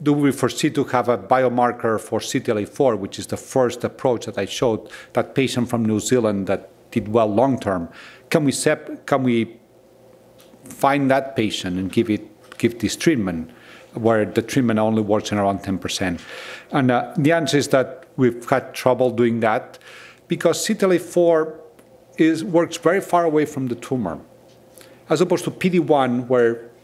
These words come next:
the immune system cell that's turned off by P D one and P D L one is very close to the tumor. So it's,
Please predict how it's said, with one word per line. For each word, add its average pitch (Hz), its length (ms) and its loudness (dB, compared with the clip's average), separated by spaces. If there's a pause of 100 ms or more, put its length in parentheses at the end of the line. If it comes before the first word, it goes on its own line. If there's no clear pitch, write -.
(260)
the - 80 0
immune 170 220 2
system 151 340 -2
cell 151 240 2
that's 131 220 -2
turned 147 280 0
off 143 260 2
by 127 120 2
P - 180 -12
D 123 100 2
one 120 260 2
and 110 140 -2
P 107 100 -14
D 110 100 2
L 107 100 2
one 123 320 2
is 107 160 -4
very 139 220 2
close - 280 -4
to 117 80 -2
the 104 100 0
tumor. 101 400 -4
So 117 140 -4
it's, - 240 -6